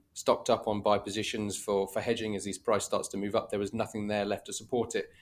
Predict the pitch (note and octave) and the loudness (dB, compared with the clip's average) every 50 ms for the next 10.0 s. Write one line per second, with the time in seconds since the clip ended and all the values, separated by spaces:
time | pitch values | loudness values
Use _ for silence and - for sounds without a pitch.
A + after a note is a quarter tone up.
0 | _ _ A#2 B2 A#2+ - - - - - - A#2+ A#2 - - - - - - - | _ _ 0 0 0 0 -2 -6 -4 0 4 4 4 4 2 -2 -8 -10 -10 -12
1 | _ _ _ _ - G#2+ G#2 G2 - - - A2+ G#2 G2+ A2 G2+ F#2+ - - G2 | _ _ _ _ -2 0 0 0 0 0 0 0 0 2 2 0 0 0 -4 -4
2 | - - A#2+ A#2 - A2 G#2 F#2+ F#2+ F2 F2 - - - - _ _ _ _ _ | 0 2 4 4 4 2 -2 -2 -2 -4 -4 -6 -10 -12 -16 _ _ _ _ _
3 | _ _ _ - A2+ A2+ A2+ A2+ A2+ A#2 A2 - - _ _ _ _ _ - B2 | _ _ _ 0 2 4 4 4 4 2 0 -4 -8 _ _ _ _ _ 4 6
4 | A#2+ - - - - _ _ _ _ - C3 B2 B2 - - D#3 D3+ C#3+ C3+ B2 | 6 6 4 -2 -14 _ _ _ _ -4 -2 -2 0 0 2 4 4 6 6 6
5 | A2+ A#2 - D3+ D3 - - - A#2 G2+ G#2 G#2 A2+ A#2 A#2+ A#2+ A2+ A2+ - - | 4 4 2 0 0 0 0 -2 -4 -4 0 4 6 8 8 8 8 6 2 2
6 | B2+ A#2+ B2+ A2 G#2+ - A#2+ B2+ B2+ - - G#2 - G#2 G2 F#2 F2+ F2+ - _ | 2 2 2 2 0 0 0 0 0 0 -2 -6 -4 -4 -4 -4 -4 -6 -12 _
7 | _ - G#2 F#2+ F#2+ - - G#2+ G2 - - - - A2 G2+ - - - - G#2 | _ -6 -4 -4 -4 -4 -4 -4 -4 -4 -2 0 0 0 0 -2 -6 -8 -6 -6
8 | F#2+ - - - F#2+ - - E2+ F#2+ F#2 F#2+ G2 - - - - _ _ _ - | -6 -6 -6 -8 -8 -10 -10 -8 -6 -4 -4 -4 -6 -12 -18 -20 _ _ _ -8
9 | G2+ G#2 G#2+ - - A#2+ A2+ G2+ - A2 A2 G#2 G#2 G#2 G#2+ - - F#2 G#2+ - | -6 -6 -4 -4 -2 -4 -4 -4 -2 -2 0 0 0 0 -2 -2 -2 -4 -4 -6